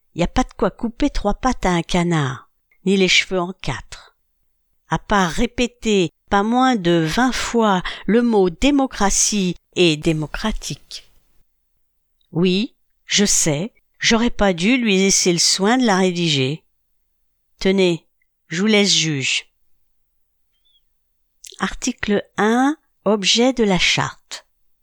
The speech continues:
La présente charte détermine les modalités de participation des costards. Article deux. Conditions.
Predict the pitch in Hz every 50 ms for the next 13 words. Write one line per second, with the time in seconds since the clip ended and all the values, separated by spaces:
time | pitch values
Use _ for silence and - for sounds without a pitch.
0 | _ _ _ _ _ _ _ _ _ _ _ _ - 180 190 - - - 285 311
1 | 285 - 247 202 175 151 139 - _ - - - - - 147 147 175 240 - -
2 | - - - - _ _ - 190 254 - - 262 247 240 240 240 220 208 190 175
3 | 170 180 190 220 233 247 247 226 190 175 - - 254 302 311 247 - - - 214
4 | - - - 233 - - 233 - - 185 - - - - 269 294 320 294 226 220
5 | 214 - - 262 294 - - - - - - - 180 151 139 123 120 120 - -
6 | _ _ _ _ _ _ _ _ _ _ _ _ _ _ _ _ _ _ - -
7 | - - - - 233 - - 190 180 156 147 - 139 127 - _ _ _ _ _
8 | _ _ _ _ _ _ - - 226 226 226 214 196 180 - - - - 131 131
9 | -